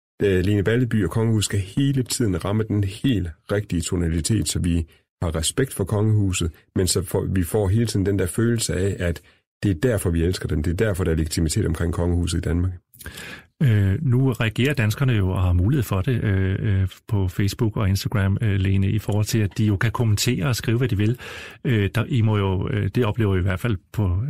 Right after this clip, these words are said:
Speaker 2: et stort medie som Berlingske, at folk skriver jo forfærdelige ting. Øh, I må da sidde og luge lidt ud i, hvad det er, folk skriver. Jeg så godt nok et sted, der stod Leve Republikken.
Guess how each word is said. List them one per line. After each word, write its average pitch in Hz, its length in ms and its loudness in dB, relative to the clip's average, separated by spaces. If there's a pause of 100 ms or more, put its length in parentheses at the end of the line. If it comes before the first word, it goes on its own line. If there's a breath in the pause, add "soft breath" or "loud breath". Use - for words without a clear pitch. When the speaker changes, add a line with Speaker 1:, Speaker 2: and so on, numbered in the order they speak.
(100)
Speaker 2:
et 104 60 -2
stort - 440 -6
medie 101 260 0
som 95 140 0
Berlingske, 107 480 0
at 90 180 -2
folk - 220 -4
skriver 120 320 0
jo 98 60 0
forfærdelige 110 480 -2
ting. - 280 -2 (460 loud breath)
Øh, 98 220 2
I 127 120 2
må 104 140 4
da 95 180 0
sidde 127 340 0
og 107 60 2
luge 95 240 2
lidt 117 160 2
ud 107 180 0
i, 104 220 0
hvad 101 140 0
det 101 120 -2
er, 95 80 0
folk - 280 -4
skriver. 107 200 -2
Jeg 107 80 2
så 147 120 2
godt 123 180 0
nok 127 140 2
et 113 80 0
sted, 113 180 0
der 127 60 0
stod 113 200 0
Leve 107 260 2
Republikken. 117 680 0